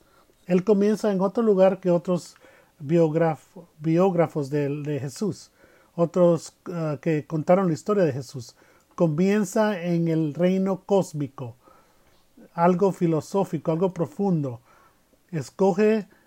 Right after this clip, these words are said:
unas palabras muy, ah, descriptivas. "En el principio era el verbo, y el verbo era Dios,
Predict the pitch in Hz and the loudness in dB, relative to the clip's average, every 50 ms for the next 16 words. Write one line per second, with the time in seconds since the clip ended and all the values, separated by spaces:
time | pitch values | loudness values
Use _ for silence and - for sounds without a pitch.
0 | _ _ _ 170 180 180 196 208 - - 196 175 165 165 175 180 180 185 180 175 | _ _ _ 0 2 2 2 0 -2 0 0 2 4 4 4 4 4 2 2 0
1 | - 175 180 185 202 214 226 233 233 226 226 202 - _ _ _ _ _ _ _ | -2 -2 -2 0 0 0 0 0 0 0 -2 -4 -8 _ _ _ _ _ _ _
2 | - 180 170 165 160 160 156 147 143 143 175 165 - - 165 147 - _ - 214 | -6 -4 -2 0 0 -2 -2 -4 -2 -2 -2 -2 -2 -4 -6 -6 -4 _ -2 0
3 | 190 160 143 - - 170 185 208 214 208 180 - 202 208 175 - - 220 220 196 | 0 0 0 -2 -2 -2 -2 -2 -2 -4 -4 -4 -4 -4 -4 -4 -4 -4 -4 -4
4 | 180 - 175 175 170 170 170 190 190 190 196 202 202 170 147 175 165 156 135 127 | -2 -2 0 0 0 0 -4 -4 -2 -2 0 0 -2 0 2 2 0 0 0 -4
5 | 127 120 120 - _ _ _ _ _ _ _ _ _ _ _ _ _ - 151 156 | -10 -12 -12 -16 _ _ _ _ _ _ _ _ _ _ _ _ _ -8 -4 0
6 | 165 160 156 147 135 123 185 196 208 214 196 214 220 214 190 180 185 175 156 165 | 0 0 0 -2 -2 -2 -2 0 0 0 -2 0 0 2 2 2 2 2 2 0
7 | 165 143 127 120 - - - | -2 -2 -4 -8 -12 -20 -20